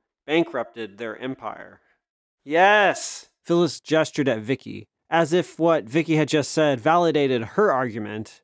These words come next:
"America had a right to demand independence." "I don't know," Irma said, her back to them and her eyes glazing unfocused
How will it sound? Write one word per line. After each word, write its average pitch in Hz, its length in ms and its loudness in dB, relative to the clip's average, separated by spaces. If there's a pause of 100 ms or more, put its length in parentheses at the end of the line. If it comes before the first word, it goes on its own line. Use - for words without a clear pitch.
(140)
"America 214 460 4
had 180 200 2
a 196 80 4
right 160 720 0 (160)
to 156 100 -10
demand 156 480 2
independence." 143 880 -4 (640)
"I 175 60 -10
don't 170 160 0
know," 127 500 -2 (360)
Irma 117 260 -4
said, 110 460 -6
her 139 80 0
back 135 320 0
to 156 100 -2
them 120 340 0
and 120 100 0
her - 140 -4
eyes 135 340 2
glazing 127 500 0
unfocused 135 920 -2